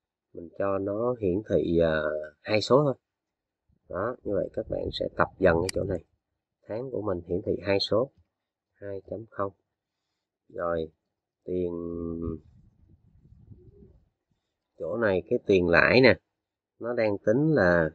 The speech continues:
có số lẻ nè. Đang tính có số lẻ. Cho nên mình sẽ nghiên cứu ở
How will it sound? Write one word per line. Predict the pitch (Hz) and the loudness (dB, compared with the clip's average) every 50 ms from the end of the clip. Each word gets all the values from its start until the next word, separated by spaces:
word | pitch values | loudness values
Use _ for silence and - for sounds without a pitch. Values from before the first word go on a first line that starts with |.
| _ | _
có | - 92 104 120 | -4 -2 -2 0
số | - - 139 | 2 4 6
lẻ | 127 95 80 - - 131 151 | 6 6 6 6 6 6 6
nè. | 123 - - _ _ _ _ _ _ _ _ _ _ _ _ _ _ _ _ _ _ _ _ _ _ _ - | 4 2 0 _ _ _ _ _ _ _ _ _ _ _ _ _ _ _ _ _ _ _ _ _ _ _ -12
Đang | - 101 98 | -10 -10 -6
tính | - - 113 127 123 | -4 -4 -4 -2 -2
có | 123 120 | -2 -4
số | - - 120 117 | -2 0 0 0
lẻ. | 107 92 - - 95 - - - - - _ _ _ _ _ _ _ _ _ _ _ _ _ _ _ | 2 0 0 -2 -4 -6 -8 -12 -20 -20 _ _ _ _ _ _ _ _ _ _ _ _ _ _ _
Cho | - 101 104 104 | -10 -8 -6 -4
nên | 104 107 104 104 101 98 - _ _ _ _ _ _ _ | -2 0 0 0 -2 -4 -8 _ _ _ _ _ _ _
mình | - 92 90 87 85 82 | -10 -10 -8 -8 -10 -10
sẽ | - - 80 78 85 98 | -8 -6 -6 -4 -4 -2
nghiên | 113 110 107 101 98 | -2 -2 -2 -2 0
cứu | - 104 113 131 147 139 | 2 2 4 4 2 2
ở | - - 82 | 2 2 2